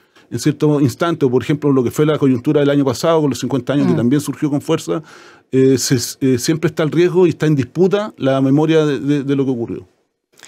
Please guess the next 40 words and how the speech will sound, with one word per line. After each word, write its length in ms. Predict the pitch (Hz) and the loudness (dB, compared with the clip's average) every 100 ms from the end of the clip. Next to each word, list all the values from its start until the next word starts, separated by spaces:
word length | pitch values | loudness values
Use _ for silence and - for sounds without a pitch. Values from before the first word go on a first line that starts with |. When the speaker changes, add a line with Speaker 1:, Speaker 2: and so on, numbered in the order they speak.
| - _ _ _ _ _ _ - | -20 _ _ _ _ _ _ 0
Speaker 2:
Lo 180 | 247 | 0
que 100 | 233 | 4
no 500 | 269 302 359 370 339 | 4 6 6 6 6
está 480 | 311 240 294 302 285 | 4 2 0 2 4
en 120 | 277 | 4
disputa 720 | 233 214 - 247 269 302 320 | 2 0 0 0 2 2 2
es 540 | 311 233 240 262 - - | 2 2 2 2 0 -2
el 260 | 226 220 196 | 0 0 0
rol 400 | 180 233 226 175 - | 0 2 2 -2 -8
que 240 | - 190 185 | -4 -2 -2
ha 80 | |
cumplido 360 | 180 190 196 202 | -2 -2 0 0
históricamente 1120 | 196 208 196 202 190 196 190 202 196 190 185 180 | 0 -2 -2 -2 0 -2 -2 -2 0 2 0 0
la 160 | 175 | 0
U 80 | 170 | -2
T 360 | 185 214 226 - _ _ - | 0 0 -2 -6 _ _ -6
y 120 | 170 | -2
antes, 220 | 180 175 | -2 -4
por 140 | 170 | -8
supuesto, 460 | 165 165 175 - 185 | -6 -6 -6 -4 -2
la 160 | 165 160 | 0 0
eao, 280 | 180 160 | 0 0
la 80 | 156 | -2
Escuela 240 | 156 180 175 | -2 -2 0
de 100 | 170 | 0
Arte 200 | 165 175 | -2 -2
y 40 | |
Oficio. 400 | 160 170 147 170 | -2 -4 -4 -2
Pero 120 | 180 | -2
me 80 | 180 | -2
gustaría 320 | 185 202 220 | -2 0 0
que 80 | 226 | 0
le 100 | 214 | -2
comentara 400 | 202 190 196 202 | 0 -2 0 0
sobre 240 | - 202 | 0 -4
todo 180 | 185 202 | 0 0
a 60 | 208 | 2
las 140 | 202 | 0
nuevas 260 | 202 208 208 | 0 0 0
generaciones, 680 | 208 180 160 - 202 226 | -2 -2 -2 -2 0 -2